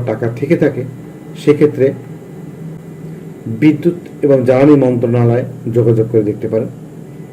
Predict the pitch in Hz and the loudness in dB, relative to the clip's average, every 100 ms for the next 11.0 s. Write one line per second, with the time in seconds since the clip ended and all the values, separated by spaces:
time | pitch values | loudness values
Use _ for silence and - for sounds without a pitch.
0 | - 143 143 147 143 131 143 147 - 123 | 0 4 6 4 4 4 2 2 -4 -4
1 | 123 127 127 139 127 117 - 127 123 - | 0 2 2 0 -2 -4 -2 2 2 0
2 | - - - - - - - - 120 123 | -10 -14 -16 -16 -16 -16 -10 -4 0 0
3 | 120 117 120 135 131 123 120 117 - - | 2 2 2 4 4 0 0 -2 -2 -8
4 | 117 - 101 - 101 92 87 80 76 - | -10 -10 -12 -4 -2 0 -2 -4 -10 -14
5 | - - - - - - - - 151 170 | -16 -18 -20 -20 -18 -18 -4 0 2 2
6 | 160 156 151 147 - 139 120 139 - 143 | 2 2 2 0 2 0 2 0 0 0
7 | 117 110 117 113 104 135 151 - 127 131 | 0 0 0 0 0 -2 -6 -8 0 2
8 | 135 143 139 139 147 147 156 147 - - | 6 6 6 6 6 6 2 2 -2 -16
9 | - - - - - - - - - - | -18 -18 -16 -18 -18 -18 -18 -14 -14 4
10 | 143 143 147 127 127 - 143 180 175 | 4 6 4 2 0 0 4 4 2